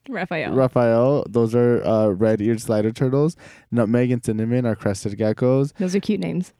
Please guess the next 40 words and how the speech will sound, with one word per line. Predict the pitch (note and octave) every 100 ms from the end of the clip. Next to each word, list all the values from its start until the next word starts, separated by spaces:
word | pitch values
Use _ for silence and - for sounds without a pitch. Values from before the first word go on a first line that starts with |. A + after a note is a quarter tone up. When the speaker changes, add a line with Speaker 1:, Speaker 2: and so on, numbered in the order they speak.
| _
Speaker 1:
<laughs> | - - - _ _ _ -
Speaker 2:
Thanks. | B2 B2 -
It | G#2+
wasn't | G#2+ G#2
me. | F#2 F2 A2 - - _
Speaker 1:
I | C#3+ -
know. | F#3 D3 -
Speaker 2:
<laughs> | - - - C3 B2+ -
Then | A#2+ A#2+
we | A#2+
got, | B2 A#2+ A2+ F2
uh, | G#2+ G#2 -
Annie, | G#2+ A2 B2 B2+
Luca, | A2+ A2 - A#2+ A#2 A#2 -
and | G#2 G#2 G2+ G2 F#2+ F2+ -
Moira, | G2+ G2+ A2 B2+
who | C3 A2
are | G2+ F#2
conures. | - G2+ G2 A2+ C3+ E3 -
Three | A2+
different | A2 G2+ A2
types | G2+ G2
of | G#2+
conures | - G#2 G#2+ A2
are. | B2
We | A#2+
got | G2 F2+
a |
green, | E2+ F2+ F#2+ G2 -
a |
green | F#2+ G2 G#2+
cheek, | - E3 F3 -
a | -
sun | - G2+ G#2+
conure, | A#2+ A#2+ C3 C#3+ -
and | G2+
a | F#2+ F2 E2 -
half | G2 F2+ -
moon | F#2+
conure. | G2 G#2 A2 B2 D#3+